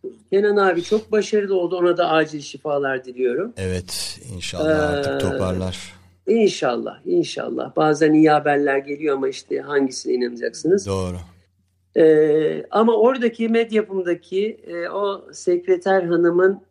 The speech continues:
Speaker 1: söylemesi, onun aklına gelmesi işte
Speaker 2: Ne kadar
Speaker 1: büyük bir
Speaker 2: ilginç ya.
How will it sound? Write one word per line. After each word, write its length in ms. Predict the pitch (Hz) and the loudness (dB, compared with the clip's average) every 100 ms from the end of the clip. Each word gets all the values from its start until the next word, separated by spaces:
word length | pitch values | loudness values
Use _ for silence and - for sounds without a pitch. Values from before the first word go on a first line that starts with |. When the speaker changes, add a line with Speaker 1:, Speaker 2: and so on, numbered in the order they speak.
| _ _ _ | _ _ _
Speaker 1:
söylemesi, 760 | - 175 170 170 165 160 160 | -6 0 2 4 2 2 0
onun 200 | 165 170 | -2 0
aklına 300 | 175 160 190 | 0 -2 -2
gelmesi 680 | 151 151 147 151 139 - 180 | -2 0 0 0 -4 -2 -2
işte 560 | 214 180 - 185 202 - _ _ _ _ _ - | -2 -4 -2 0 0 -6 _ _ _ _ _ -8
Speaker 2:
Ne 140 | 107 | -2
kadar 220 | - - | 2 4
Speaker 1:
büyük 200 | 247 202 | 4 2
bir 60 | - | 0
Speaker 2:
ilginç 160 | - | 0
ya. 260 | 285 185 | 0 0